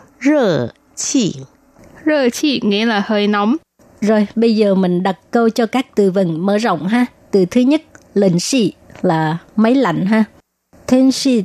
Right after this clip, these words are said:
Speaker 3: thái rơ le, ta zhen ye khai zhe lạnh khí shui jiao. Thiên khí thái rơ le, ta zhen ye khai zhe lạnh khí shui jiao. Có nghĩa là trời nóng quá, anh ấy mở máy lạnh suốt đêm để ngủ. Thiên khí tức là thời tiết,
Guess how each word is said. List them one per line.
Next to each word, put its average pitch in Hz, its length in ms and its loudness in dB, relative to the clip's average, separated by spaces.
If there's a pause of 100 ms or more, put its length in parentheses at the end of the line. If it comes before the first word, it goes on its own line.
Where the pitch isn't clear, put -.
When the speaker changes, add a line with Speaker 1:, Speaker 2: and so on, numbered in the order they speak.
Speaker 3:
thái 226 280 0
rơ 214 260 0
le, 156 220 -2 (360)
ta 247 300 0
zhen 170 360 2
ye 190 140 0 (120)
khai 226 200 0
zhe 185 200 -2
lạnh 151 220 0
khí 180 420 -2
shui 202 360 -2
jiao. 185 260 -2 (600)
Thiên 269 300 2
khí 208 380 0
thái 233 260 -2
rơ 214 300 0
le, 160 220 -2 (340)
ta 262 280 -2 (100)
zhen 160 400 0
ye 190 240 0 (140)
khai 240 260 -2
zhe 196 180 -2
lạnh 165 280 0
khí 180 340 -2 (120)
shui 202 320 0
jiao. 180 260 -2 (180)
Có 233 100 0
nghĩa 196 200 2
là 165 180 0 (440)
trời 196 180 2
nóng 190 300 2
quá, 254 280 0 (300)
anh 226 200 2
ấy 226 240 2
mở 208 220 2
máy 226 160 2
lạnh 180 220 0
suốt 254 280 -2
đêm 208 260 4
để 175 80 2
ngủ. 175 380 0 (460)
Thiên 269 220 2
khí 269 260 0
tức 254 240 -2
là 180 120 0
thời 175 240 -2
tiết, 247 340 0